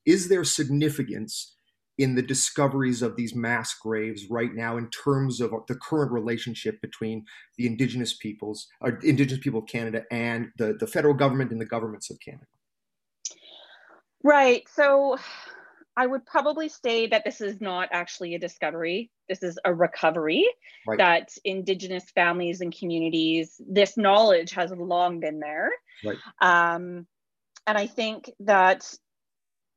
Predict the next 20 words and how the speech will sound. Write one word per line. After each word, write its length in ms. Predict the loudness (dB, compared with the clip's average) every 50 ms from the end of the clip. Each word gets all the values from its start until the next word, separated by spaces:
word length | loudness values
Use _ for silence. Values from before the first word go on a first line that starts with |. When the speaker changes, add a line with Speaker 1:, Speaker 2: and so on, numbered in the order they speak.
| _ _ _ _ _ _ _ -4
Speaker 2:
more 440 | -2 0 2 4 4 4 6 6 4
of 180 | 2 0 0
these 220 | -4 -6 -4 -4 -4
announcements, 840 | -4 -2 -2 -2 -2 -4 -6 -10 _ -6 -6 -6 -6 -6 -10 -12 -10
more 380 | -6 0 2 6 6 8 8 8
of 180 | 6 6 4
these 240 | 2 0 -2 -2 -2
recoveries 800 | -4 -6 -6 -2 -2 -2 -2 0 -2 -2 -2 -2 -2 -4 -6 -4 0
are 100 | 0 0
going 240 | 2 2 0 0 0
to 100 | -2 -6
be 100 | -8 -8
happening 640 | -8 -6 -4 -4 -4 -4 -4 -6 -6 -4 -4 -4 -4 -6 -8 _ -20 -20 -20 -20 -20 _ 2
over 240 | 4 6 6 6 6
the 100 | 6 6
next 400 | 4 4 4 2 0 -8 -20 -20 _
several 380 | _ _ 4 4 6 4 2 2
months, 560 | 2 4 4 4 4 2 -4 -12 -20 -20 -20 _ _ -4
possibly 480 | -4 -4 -4 -6 -8 -8 -6 -4 -4
years, 960 | -4 -4 -4 0 4 4 6 6 6 4 4 2 2 0 0 -4 -8 -20